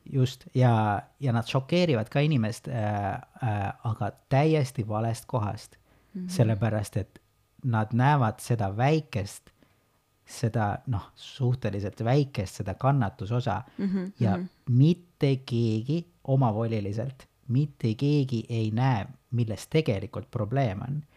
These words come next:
Speaker 1: Küsimus ongi selles.
Speaker 2: See, et meil üldse on kanalad näiteks.
Speaker 1: Absoluutselt.
Speaker 2: <laughs>
Speaker 1: Ja siin ongi see küsimus, mida me teeme, mida me siin teeme, et miks sa üldse s-, nagu selle suuna võtad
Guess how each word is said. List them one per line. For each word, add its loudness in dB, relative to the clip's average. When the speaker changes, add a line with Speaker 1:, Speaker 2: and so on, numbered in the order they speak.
Speaker 1:
Küsimus 2
ongi 2
selles. 0
Speaker 2:
See, 0
et 0
meil 2
üldse 0
on 6
kanalad 0
näiteks. -2
Speaker 1:
Absoluutselt. 4
Speaker 2:
<laughs> -20
Speaker 1:
Ja -2
siin 4
ongi 4
see 0
küsimus, 0
mida 2
me 0
teeme, 2
mida 4
me 4
siin -4
teeme, 0
et 0
miks 2
sa 2
üldse 0
s-, -14
nagu -2
selle 0
suuna 2
võtad -2